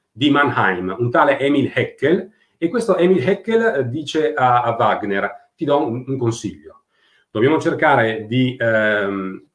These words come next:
organizzare dei gruppi che possono sottoscrivere i, eh, Patronatscheine, cioè i certificati di patronato. Ogni, eh, Patronatschein costa trecento talleri,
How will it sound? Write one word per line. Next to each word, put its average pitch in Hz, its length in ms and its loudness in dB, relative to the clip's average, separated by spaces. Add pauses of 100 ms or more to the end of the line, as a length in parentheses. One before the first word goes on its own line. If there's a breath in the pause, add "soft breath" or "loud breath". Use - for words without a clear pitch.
organizzare 113 1200 0 (760)
dei 120 220 2
gruppi 135 600 0
che 151 160 -4
possono 131 420 0
sottoscrivere 131 1400 -2
i, 160 340 -6
eh, 110 280 -2
Patronatscheine, 117 1160 0
cioè 151 240 0
i 127 160 2
certificati 143 760 0
di 113 120 0
patronato. 92 720 -4 (420 soft breath)
Ogni, 160 480 6
eh, 113 360 -2
Patronatschein 147 1120 -2
costa 131 300 -2
trecento 117 480 -2
talleri, 92 520 0